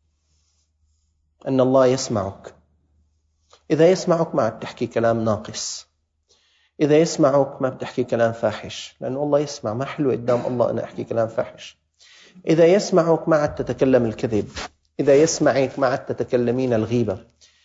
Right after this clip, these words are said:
إذا يسمعك ما عاد تتكلمين النميمة، إذا يسمعك ما عاد تحلف يمينا زورا.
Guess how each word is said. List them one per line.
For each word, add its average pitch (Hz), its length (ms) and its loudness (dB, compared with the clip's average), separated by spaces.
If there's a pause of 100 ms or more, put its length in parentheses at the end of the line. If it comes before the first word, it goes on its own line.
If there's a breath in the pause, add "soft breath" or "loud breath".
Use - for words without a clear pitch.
(180 soft breath)
إذا 143 200 4
يسمعك 139 540 2
ما 139 80 2
عاد 135 160 -4
تتكلمين 127 640 -2
النميمة، 113 560 -2 (600 soft breath)
إذا 160 200 6
يسمعك 170 840 2
ما 165 120 2
عاد 165 280 -2
تحلف - 720 -6
يمينا 131 720 0 (240)
زورا. 113 680 0